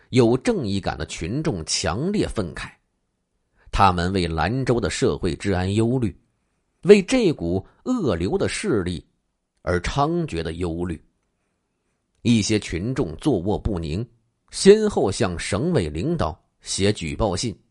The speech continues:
说明了这一情况。他们在信中称，真不知道现在还是不是共产党的天下，好像黑恶势力已经彻底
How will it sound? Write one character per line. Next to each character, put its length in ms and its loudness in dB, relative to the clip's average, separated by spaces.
说 320 0
明 180 -2
了 100 -2
这 100 -2
一 120 -4
情 280 -12
况。 180 -8
他 160 2
们 200 -4
在 140 0
信 300 -4
中 160 -8
称， 220 -6
真 300 4
不 180 2
知 140 0
道 240 2
现 440 0
在 240 2
还 260 -2
是 440 -2
不 180 -6
是 180 -4
共 340 -2
产 300 -6
党 240 -2
的 60 -14
天 260 -6
下， 200 -6
好 320 6
像 240 2
黑 300 2
恶 140 2
势 280 0
力 240 -2
已 260 2
经 260 0
彻 460 0
底 300 -6